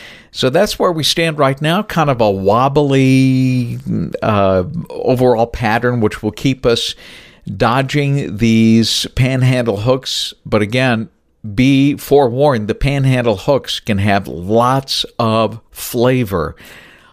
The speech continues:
lots of variety. And, uh, so we'll keep our eyes on that. We will keep our eyes on the snowfall tally to see if we can kinda inch our way back a little closer to, uh, normal as well.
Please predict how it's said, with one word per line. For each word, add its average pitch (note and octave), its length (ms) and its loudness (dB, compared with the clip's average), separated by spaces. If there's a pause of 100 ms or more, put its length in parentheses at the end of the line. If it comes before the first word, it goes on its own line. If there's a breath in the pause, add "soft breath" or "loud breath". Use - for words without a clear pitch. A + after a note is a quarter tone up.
(140 loud breath)
lots F#2 500 -2
of G#2+ 100 -2
variety. G#2 720 -2 (500 loud breath)
And, F2 600 -2
uh, F2 140 4
so - 160 -2
we'll G2 160 0
keep - 340 -2
our G2+ 140 2
eyes G#2 240 -2
on G2 180 -2
that. B2 360 -2 (720)
We A2 240 0
will D3 120 2
keep A2+ 300 -4
our F2+ 160 2
eyes F2 280 -2
on F#2 240 -2
the F#2 80 0
snowfall C3+ 480 0
tally G#2 460 -2
to - 80 -12
see - 240 0
if G2+ 80 0
we A2 140 -2
can F#2+ 260 -2 (300 loud breath)
kinda G2+ 240 -4
inch B2 300 -4
our G2+ 100 4
way G2 160 2
back F#2 340 -4 (100)
a F2 120 0
little F#2 320 2
closer F#2+ 640 -2 (120)
to, F#2 420 0
uh, E2 220 2
normal F2+ 640 2
as D#2+ 360 0
well. E2 440 -2